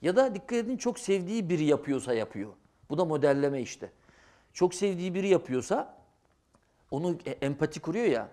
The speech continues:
Çok sevgi öyle bir şey ki yöneldiğinin hükmünü alıyor. Yöneldiğinin hükmünü alan bir, e, şey olduğu için, izafi bir sıfat olduğu için sevgi,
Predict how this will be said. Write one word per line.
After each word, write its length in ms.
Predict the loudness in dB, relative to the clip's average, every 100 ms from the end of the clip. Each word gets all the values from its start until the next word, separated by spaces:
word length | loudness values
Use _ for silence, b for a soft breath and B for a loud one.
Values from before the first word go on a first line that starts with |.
| -20 -8
Çok 200 | -6 -6
sevgi 420 | -4 -2 0 2
öyle 220 | 2 2
bir 60 | -2
şey 220 | -4 -4
ki 240 | -6 -8 B B
yöneldiğinin 640 | -4 -2 -2 -2 -4 -4 -4
hükmünü 400 | -8 -8 -6 -2
alıyor. 320 | -2 -4 -12 -18 b b
Yöneldiğinin 560 | -4 0 0 0 -2 -4
hükmünü 340 | -6 -8 -4
alan 340 | 0 0 -2 -2
bir, 160 | -4 -6 B B B -6
e, 320 | -4 -4 -4
şey 180 | 2 4
olduğu 280 | 4 0
için, 140 | -6 -4
izafi 400 | 2 2 2 -6
bir 40 |
sıfat 340 | -8 -6 -2 -2
olduğu 240 | -2 -4
için 180 | -6 -8
sevgi, 460 | -2 -2 0 -8